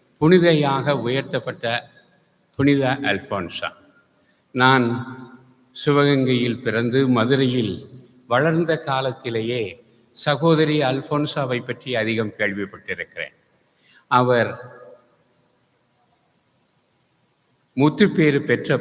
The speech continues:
பட்டம் பெற்ற ஆண்டு என்னுடைய குருத்துவ ஆண்டு. ஆயிரத்தி தொள்ளாயிரத்தி எண்பத்தி ஆறிலே நான் குருப்பட்டம் பெற்றேன். அந்த ஆண்டு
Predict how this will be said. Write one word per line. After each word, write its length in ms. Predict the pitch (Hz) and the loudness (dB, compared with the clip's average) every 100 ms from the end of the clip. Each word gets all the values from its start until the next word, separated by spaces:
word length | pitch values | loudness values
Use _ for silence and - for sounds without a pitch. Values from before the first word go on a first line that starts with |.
| 120 | -2
பட்டம் 380 | 107 - 120 110 110 - | -4 -4 -2 -2 -6 -2
பெற்ற 320 | 120 117 165 123 120 | -2 0 0 2 2
ஆண்டு 260 | 113 127 120 107 - | 2 0 -2 -4 -2
என்னுடைய 300 | 120 113 110 110 - | 0 2 0 -2 -4
குருத்துவ 440 | 123 123 113 101 87 | -4 -4 -4 -2 -4
ஆண்டு. 220 | 87 85 - - _ _ _ _ | -6 -12 -16 -20 _ _ _ _
ஆயிரத்தி 340 | 127 147 147 151 139 | 2 2 2 -6 -2
தொள்ளாயிரத்தி 460 | 131 127 127 127 113 | 0 0 0 -4 -2
எண்பத்தி 400 | 120 139 151 151 131 104 117 | 0 0 -2 -2 -4 0 0
ஆறிலே 360 | 131 113 120 120 113 | 0 -2 -2 -2 -4
நான் 160 | 113 113 - | -6 -6 -4
குருப்பட்டம் 520 | 117 120 117 - 101 | -6 -4 -6 -4 -6
பெற்றேன். 400 | 98 92 107 113 185 _ _ _ _ | -6 -6 -6 -6 -6 _ _ _ _
அந்த 280 | 107 139 160 156 127 120 | 4 4 4 2 4 2
ஆண்டு 260 | 139 147 | 2 2